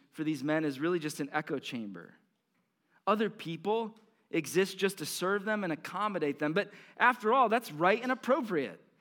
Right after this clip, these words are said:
given their proximity to God. They're not being greedy. If they're honest in their minds, they've earned all the perks they get.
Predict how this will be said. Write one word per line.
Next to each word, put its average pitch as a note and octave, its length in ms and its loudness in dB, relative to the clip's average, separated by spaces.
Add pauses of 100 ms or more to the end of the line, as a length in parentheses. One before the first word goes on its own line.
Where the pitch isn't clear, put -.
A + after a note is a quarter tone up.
(240)
given A#3 220 4
their B3 100 6
proximity A3+ 760 4
to G3+ 80 2
God. E3+ 520 6 (880)
They're F3+ 100 0
not G3+ 180 4
being F3 200 0
greedy. G#3 580 -2 (680)
If F3 140 -4
they're G3 140 2
honest G#3+ 400 4
in F3+ 100 0
their A3 140 4
minds, F#3+ 400 4
they've F#3 180 4
earned A#3 420 4
all G#3+ 300 4
the G#3+ 100 0
perks G#3+ 400 0
they F3 200 0
get. E3 400 0